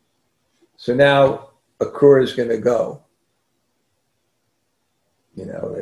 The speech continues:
this is basically, and, and actually it was very nice. He gave Kamsa some philosophy. And why did he give Kamsa some philosophy? Because Kamsa did something wonderful for him.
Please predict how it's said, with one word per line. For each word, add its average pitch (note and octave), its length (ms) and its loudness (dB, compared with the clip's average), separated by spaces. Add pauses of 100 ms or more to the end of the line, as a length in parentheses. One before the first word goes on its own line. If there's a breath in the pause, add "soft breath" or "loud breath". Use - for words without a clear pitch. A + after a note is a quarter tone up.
this G2 240 -14
is G2+ 80 -14
basically, G#2+ 680 -2
and, C3+ 160 0
and D#3+ 160 0
actually F3 360 0
it C3+ 60 -2
was B2 120 -6
very D3 240 0
nice. C#3 360 -2
He B2 220 -16
gave D#3 340 -2
Kamsa D#3+ 440 -8
some A2 260 -10
philosophy. A#2+ 800 -6 (500 soft breath)
And A#2+ 140 -6
why D3 180 6
did E3+ 160 2
he D3 80 0
give D3 200 0
Kamsa C#3+ 400 -2
some B2+ 300 -6
philosophy? B2 840 -6 (920)
Because C3+ 320 -6
Kamsa D3+ 420 -2
did C#3+ 160 -2
something C3+ 480 -4
wonderful D#3+ 380 -4
for - 140 -8
him. G#2+ 300 -12